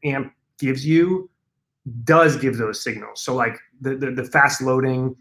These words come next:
the fast interactivity, like, those things are positive signals to Google search engine that it does actually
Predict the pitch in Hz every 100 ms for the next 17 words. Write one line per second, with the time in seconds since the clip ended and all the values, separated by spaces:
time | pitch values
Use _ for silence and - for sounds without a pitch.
0 | - 120 127 131 135 123 120 120 135 123
1 | 127 127 127 - 127 117 147 151 151 165
2 | 170 185 - _ _ - 143 151 147 131
3 | 123 - 127 117 113 - 120 117 110 -
4 | 123 123 120 117 127 127 117 113 120 117
5 | 117 131 135 127 123 117 - 123 113 107